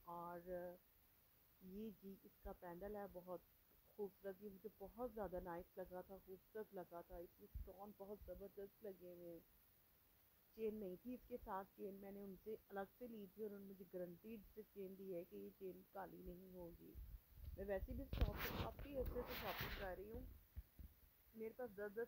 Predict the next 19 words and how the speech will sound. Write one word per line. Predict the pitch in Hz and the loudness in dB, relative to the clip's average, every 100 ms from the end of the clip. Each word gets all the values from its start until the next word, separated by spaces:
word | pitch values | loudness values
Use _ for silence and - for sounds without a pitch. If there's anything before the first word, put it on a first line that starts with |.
| - | 2
साल | 202 202 | 0 0
पुरानी | 214 185 190 | 0 -2 -2
इनकी | 220 - 208 | -8 -8 -6
रिंग्स | 196 196 - | -4 -6 -4
पड़ी | 185 | -4
हुई | 185 | -2
हैं। | 208 | -6
किसी | 208 214 | -10 -12
टाइम | 202 185 190 | -4 -4 -2
मैं | 196 | -4
आपको | 185 214 | -6 -8
दिखाऊंगी | 202 - 214 185 202 214 | -12 -10 -2 -2 -2 -6
अपनी | 202 208 | -6 -8
पुरानी | 196 175 175 190 | -2 -2 -4 -8
ज्वेलरी। | 180 175 175 208 208 - - - - - - - - - - - - - - - - | -8 -8 -8 -10 -14 -18 -16 -16 -16 -20 -20 -20 -20 -20 -20 -20 -20 -20 -20 -20 -10
ब्लैक | 202 202 190 - | 2 4 4 0
नहीं | 190 180 | -10 -6
होती | 165 - 143 | -8 -10 -14
है। | 127 | -14